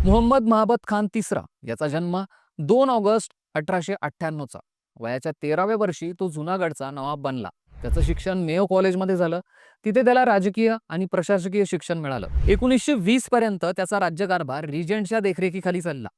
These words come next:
आणि एकतीस मार्च एकोणीसशे वीस रोजी त्याचा औपचारिक राज्याभिषेक झाला. नवाब महाबत खान याला ब्रिटिश सरकारकडनं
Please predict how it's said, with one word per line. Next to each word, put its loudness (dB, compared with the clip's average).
आणि -8
एकतीस -4
मार्च 0
एकोणीसशे -4
वीस -2
रोजी 0
त्याचा 0
औपचारिक -2
राज्याभिषेक -4
झाला. -10
नवाब 2
महाबत 2
खान 2
याला 0
ब्रिटिश -2
सरकारकडनं 0